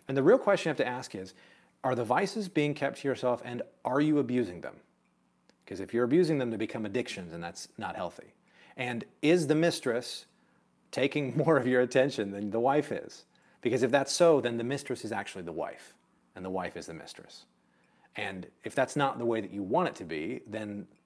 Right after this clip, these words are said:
you have to think about the actions that you're actually taking. 'Cause what you do is gonna indicate what's actually important to you.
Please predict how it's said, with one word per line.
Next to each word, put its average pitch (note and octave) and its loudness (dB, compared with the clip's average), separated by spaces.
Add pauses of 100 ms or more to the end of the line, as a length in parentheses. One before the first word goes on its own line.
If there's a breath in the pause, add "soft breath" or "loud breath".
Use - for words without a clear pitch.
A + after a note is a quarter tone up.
(320)
you A#2 -4
have A#2 -2
to A2 -8
think D#3+ 0
about G#2+ -4 (100)
the A#2 -4
actions A#2 -6
that F2+ -6
you're G2 -6
actually - -8
taking. - -12 (680 soft breath)
'Cause F#2+ -8
what C#3 2
you C#3 2
do B2+ 4 (500)
is G#2 -8
gonna A#2 -4
indicate A2+ -6 (100)
what's G#2 -4
actually F#2+ -6
important D#2+ -10
to - -16
you. - -18